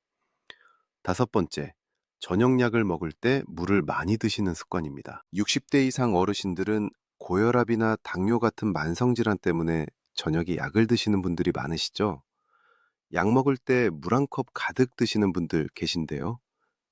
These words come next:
이것도 문제가 됩니다. 약은 꼭 드셔야 하니까요. 먹는 시간과 방법을 조절하시면 됩니다. 저녁 식사 후 삼십 분 이내에 가능한 한 적은 양의 물과 함께 약을 드세요. 그리고 그 이후로는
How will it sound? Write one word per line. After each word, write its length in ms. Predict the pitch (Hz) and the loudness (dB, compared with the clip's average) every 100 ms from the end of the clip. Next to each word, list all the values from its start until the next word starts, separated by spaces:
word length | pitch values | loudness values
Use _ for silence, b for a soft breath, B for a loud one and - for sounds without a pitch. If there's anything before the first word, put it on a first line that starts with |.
| _ | _
이것도 640 | 90 90 120 - 135 131 - | 0 2 2 2 2 2 0
문제가 440 | 80 92 95 87 | -2 0 0 -2
됩니다. 500 | - 73 67 71 69 _ _ _ b b b b b b - | -4 -10 -10 -14 -16 _ _ _ b b b b b b -2
약은 300 | 87 87 131 | 0 2 4
꼭 220 | 165 160 | 4 2
드셔야 380 | - 101 120 110 | 0 0 2 2
하니까요. 640 | 98 82 - 85 107 71 _ _ | 0 -4 -2 0 0 -4 _ _
먹는 380 | - 85 98 98 | 0 4 4 4
시간과 480 | - - 95 87 85 | 2 0 0 2 -2
방법을 640 | - 78 82 78 113 123 - | -2 -2 -2 2 2 0 -6
조절하시면 640 | - 87 101 87 - 85 90 | -6 0 2 2 0 0 0
됩니다. 500 | 78 67 - - _ _ _ _ _ _ _ _ _ _ _ _ - | -4 -6 -8 -10 _ _ _ _ _ _ _ _ _ _ _ _ -4
저녁 280 | 107 131 | 2 2
식사 340 | - 143 - 139 | 2 -4 0 2
후 120 | 139 | 2
삼십 400 | 131 165 - - | 0 -4 -4 -4
분 140 | 151 | 0
이내에 340 | 110 101 104 104 | 2 2 2 0
가능한 500 | - 82 95 101 95 | -2 -4 -2 0 0
한 200 | 98 90 - - | 0 -2 -8 -10
적은 460 | - 80 120 131 | -6 2 4 4
양의 240 | 120 110 98 | 4 2 0
물과 320 | 78 - 82 | -2 -4 -4
함께 440 | 73 - 101 123 - - | -4 -2 -2 -2 -8 -8
약을 280 | 78 87 78 | -6 -4 -6
드세요. 260 | 73 - - - _ _ _ _ _ _ _ | -8 -10 -12 -14 _ _ _ _ _ _ _
그리고 280 | - 101 101 | 4 6 6
그 220 | 95 104 | 4 4
이후로는 580 | 90 95 107 95 107 92 | 4 4 4 4 2 0